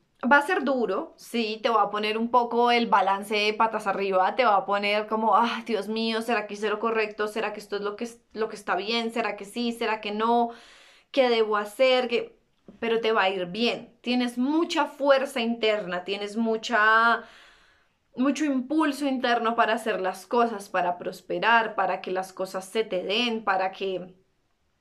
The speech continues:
para que sobresalgas en ese trabajo en el que, en el que está por llegar a ti. Entonces, no dejes que la gente envidiosa que tienes alrededor dañe, dañe tu felicidad, dañe tu éxito, porque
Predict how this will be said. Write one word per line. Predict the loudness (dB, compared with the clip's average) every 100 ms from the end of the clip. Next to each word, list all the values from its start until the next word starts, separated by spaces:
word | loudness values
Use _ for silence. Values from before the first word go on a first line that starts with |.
| _ -20 -20 _
para | -2 -2
que | -2
sobresalgas | 2 2 2 -4 4 4 6 0 0
en | -6
ese | -8 -8 -6
trabajo | -2 2 4 2 0 -6
en | -4 -6
el | -6
que, | -4 -2 -2
en |
el | -4 -6
que | -12
está | -16 -4 -2 0
por | 0 0 0
llegar | 0 0 2 0
a | 0 -2
ti. | -6 -6 -14 -20 -20 -20 -6
Entonces, | -2 2 2 0 -2 -4 -2
no | 0 2
dejes | 4 2 2 0 -6
que | -2 2
la | 2
gente | 0 -2 -2
envidiosa | -2 -2 -2 0 0 0 -4
que | -4
tienes | -2 -4 -6
alrededor | -4 -4 -4 0 2 4 4 4 4 -2 _ _ -20 _
dañe, | -2 4 4 4 0 0 2 0 -2 0
dañe | 0 0 -4
tu | -6
felicidad, | -2 0 -2 -2 0 2 2 0
dañe | 0 0 2 -4
tu | -4 -2
éxito, | -2 -2 -10 -4 -4
porque | -2 -2 0 0 0